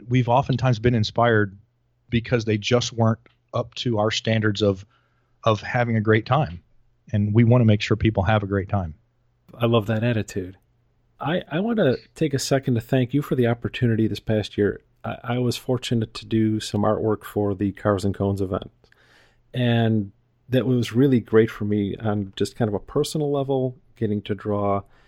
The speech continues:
Speaker 2: you know, uh, Daphne's wagon into that and everything like that for Chad.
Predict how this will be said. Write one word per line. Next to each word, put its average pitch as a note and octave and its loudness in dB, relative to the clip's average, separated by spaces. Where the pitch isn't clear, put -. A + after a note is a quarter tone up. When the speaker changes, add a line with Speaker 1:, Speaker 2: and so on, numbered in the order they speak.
Speaker 2:
you G#2+ -18
know, - -18
uh, G#2 -4
Daphne's A2+ -2
wagon G#2+ 0
into G#2 -2
that G2+ -2
and G#2 -8
everything G2+ -6
like G2 -6
that G2+ -4
for - -8
Chad. G2+ -4